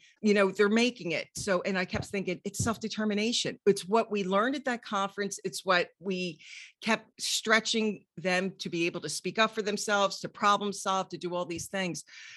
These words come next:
So that's when I went back to graduate school at George Washington University.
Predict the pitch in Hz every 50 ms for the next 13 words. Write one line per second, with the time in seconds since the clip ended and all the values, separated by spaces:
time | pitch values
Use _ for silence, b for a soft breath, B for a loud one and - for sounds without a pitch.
0 | B B B - - 214 202 202 220 233 254 247 - - 214 196 196 196 - -
1 | 170 180 180 175 190 180 190 - 196 190 185 - 180 147 - 175 180 185 190 208
2 | 214 214 208 - - - 226 226 226 - - 170 165 151 - 175 185 180 - 180
3 | 156 160 170 - 196 180 - 190 190 185 185 180 170 165 165 175 180 - - 214
4 | 226 226 226 226 226